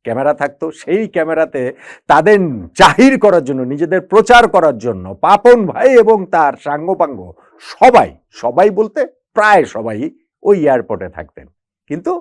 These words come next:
এই দিন কেউ নেই, এই দিন একেবারেই কেউ ছিলেন না। আমি আসলে তার, মানে, তারপরেও এইখানটাতে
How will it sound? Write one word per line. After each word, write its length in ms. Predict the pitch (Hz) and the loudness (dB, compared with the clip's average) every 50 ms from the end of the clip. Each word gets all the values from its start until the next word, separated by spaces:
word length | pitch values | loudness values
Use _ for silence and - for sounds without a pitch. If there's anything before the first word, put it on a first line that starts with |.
| - _ _ _ _ _ _ _ _ _ - | -12 _ _ _ _ _ _ _ _ _ -8
এই 60 | 180 156 135 | -6 -4 -4
দিন 100 | 151 131 113 - | -6 -6 -8 -10
কেউ 120 | 113 95 87 82 71 | -12 -12 -12 -14 -18
নেই, 120 | 65 65 _ _ _ _ _ _ _ _ _ - 165 | -20 _ _ _ _ _ _ _ _ _ _ 0 0
এই 60 | 202 180 | 2 2
দিন 100 | 254 247 240 196 | 0 2 2 0
একেবারেই 420 | 175 - 202 214 202 202 226 240 226 226 - | 2 0 2 2 4 4 4 2 2 0 0
কেউ 120 | 156 151 147 139 - | 0 2 0 -2 -4
ছিলেন 220 | - 120 101 101 98 95 | -8 -8 -8 -8 -8 -12
না। 60 | 80 71 - 113 | -12 -6 -2 -2
আমি 140 | 156 208 254 269 269 | 0 2 4 4 4
আসলে 240 | - - 240 247 247 240 233 - | 4 2 2 4 4 4 4 4
তার, 140 | 180 185 185 - 160 143 | 0 0 0 -2 -6 -8
মানে, 140 | 143 131 139 - - | -6 -6 -8 -6 -4
তারপরেও 400 | 139 151 - - 185 190 196 190 185 175 - 170 | -4 -4 -4 -4 -4 -2 -2 -2 -2 -4 -6 -10
এইখানটাতে 540 | 156 123 - 147 160 156 165 165 160 - 170 | -12 -10 -12 -14 -10 -6 -6 -6 -4 -2 -2